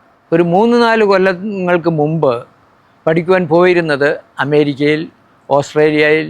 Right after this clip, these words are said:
ന്യൂസിലൻഡിൽ, ഇംഗ്ലണ്ടിലൊക്കെയാണ്. അതിന് ഭാരിച്ച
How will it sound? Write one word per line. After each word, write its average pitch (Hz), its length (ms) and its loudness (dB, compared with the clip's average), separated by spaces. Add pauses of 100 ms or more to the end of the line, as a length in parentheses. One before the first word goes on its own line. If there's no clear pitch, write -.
(160)
ന്യൂസിലൻഡിൽ, 151 640 0 (560)
ഇംഗ്ലണ്ടിലൊക്കെയാണ്. 170 840 0 (680)
അതിന് 180 300 2
ഭാരിച്ച 185 500 0